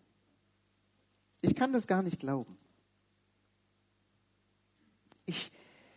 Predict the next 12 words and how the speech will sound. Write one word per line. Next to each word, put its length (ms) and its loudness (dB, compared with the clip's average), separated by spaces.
fühl 300 4
mich 260 -6
nicht 320 -10
wertvoll. 500 -6
Ich 140 -6
fühl 220 2
mich 180 -4
nicht 220 -6
gebraucht." 680 -12
Weißt 200 -6
du 60 -6
was? 300 -4